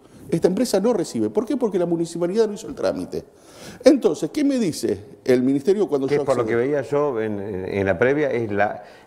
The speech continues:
Speaker 2: la única empresa que recibe el
Speaker 1: La única
Speaker 2: subsidio en,
Speaker 1: empresa.
Speaker 2: en todo el partido de Junín.
Speaker 1: Exacto. Entonces, no se ha recibido novedad acaecida del municipio desde el año dos mil diecinueve a la actuali-, hasta la actualidad,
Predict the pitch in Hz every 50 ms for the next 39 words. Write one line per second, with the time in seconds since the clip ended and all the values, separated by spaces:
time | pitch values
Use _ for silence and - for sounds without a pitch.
0 | - 101 101 110 123 147 165 160 127 131 107 107 175 170 - - 110 87 98 95
1 | 95 - 107 104 98 - 107 92 226 269 277 311 302 285 277 277 262 247 240 208
2 | 160 - 117 139 139 139 127 107 120 107 110 135 123 107 101 110 104 95 80 73
3 | - 220 247 - - 254 - - - 160 151 151 - - - - 208 214 208 240
4 | 208 180 - 175 156 175 - - 247 302 294 - 302 277 247 233 214 - 226 208
5 | 185 151 135 131 135 151 175 185 196 214 226 247 233 175 147 - 156 160 165 -
6 | 247 226 208 180 170 160 170 175 190 190 - - 294 294 - 262 220 180 175 175
7 | 190 220 277 277 254 247 214 180 170 190 226 240 226 214 190 165 - 196 202 254
8 | 262 247 208 190 156 - 147 139 147 151 160 165 165 170 170 - 180 175 - 147
9 | 143 - 165 165 180 - - 208 254 269 277 277 277